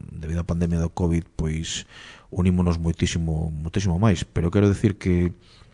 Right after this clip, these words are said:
o que eu sufrín como alcalde, cunha oposición que foi absolutamente a por todas, que non se cortou absolutamente con nada e que foi un inferno de presión soportar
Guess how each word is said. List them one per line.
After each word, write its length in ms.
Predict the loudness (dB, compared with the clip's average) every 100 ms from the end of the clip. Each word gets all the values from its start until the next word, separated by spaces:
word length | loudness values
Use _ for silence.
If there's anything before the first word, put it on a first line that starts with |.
| -10
o 80 | 2
que 80 | 4
eu 80 | 6
sufrín 320 | 6 6 4
como 160 | 4 4
alcalde, 560 | 4 6 4 4 -4 -8 -20 -20 -20 -20 _
cunha 240 | 4 6
oposición 480 | 6 4 2 4 2
que 80 | 2
foi 160 | 4
absolutamente 1120 | 4 4 2 4 2 2 4 6 6 4 0 -4
a 160 | -8 -4
por 160 | -2 0
todas, 560 | 4 4 2 -6 -12 -18 -20 -20 -20 _
que 120 | 0
non 120 | 4
se 80 | 4
cortou 360 | 4 4 6 4
absolutamente 920 | 6 4 4 4 2 0 0 0 -2 -14 -4
con 240 | 0 2
nada 320 | 4 4 0 -6
e 80 | -6
que 120 | -4
foi 200 | 4 4
un 160 | 6 4
inferno 720 | 0 2 2 2 0 -2 -4 -10 -12
de 160 | -4 -2
presión 400 | -2 -2 -2 0
soportar 640 | -2 -2 0 2 0 -2